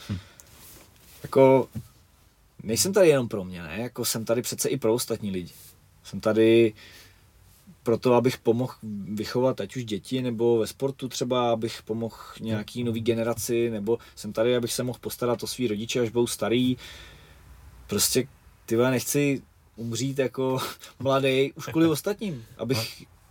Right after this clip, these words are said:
Speaker 2: k čemu jim seš? A k čemu jim seš, když budeš nemocnej někde a oni si tě budou muset doma, jo, zase seš jim koulí u nohy prostě. To se vracíme k tomu,
Speaker 1: Ano,
Speaker 2: o čem
Speaker 1: ano.
Speaker 2: jsme se bavili na začátku a já prostě nechci být nikomu koulí u nohy.
Speaker 1: Hm.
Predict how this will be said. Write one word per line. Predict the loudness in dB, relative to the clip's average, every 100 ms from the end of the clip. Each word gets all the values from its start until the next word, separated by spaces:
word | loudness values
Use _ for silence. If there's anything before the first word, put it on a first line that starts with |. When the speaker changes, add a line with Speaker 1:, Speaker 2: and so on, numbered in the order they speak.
| -20 _ _ _
Speaker 2:
k |
čemu | -4 0 0
jim | 0
seš? | -2
A | -4
k | -4
čemu | -2
jim | -2
seš, | -2 -4
když | -4 2
budeš | 4 4 -2 -20 _
nemocnej | -6 -4 -4 -4 -4
někde | -2 0 0 0 -2 -6 -14 _
a |
oni | -6 -6
si | -6 -6
tě | -4
budou | 0 0
muset | 0 -4 -6
doma, | -2 -2 0 -4 -8 -20 _ _ _
jo, | 2
zase | 2 0 -2
seš | -2 -2
jim | -2
koulí | 0 0 0
u |
nohy | -2 -8
prostě. | -14 -18 -18 -16
To | -6 0
se | 2
vracíme | 2 0 -2 -4
k | -2
tomu, | -2 -2 -2 -4 -8 -8
Speaker 1:
Ano, | -6
Speaker 2:
o |
čem | -4
Speaker 1:
ano. | -6
Speaker 2:
jsme | -6
se | -4
bavili | -2 -2
na |
začátku | -2 -6 -6 -8 -6 -2
a | -2
já | -2
prostě | -6 -4
nechci | -4 -2 -2
být | 0
nikomu | -2 -2 -4
koulí | -2 -2 0
u | -4
nohy. | -6 -8
Speaker 1:
Hm. | -4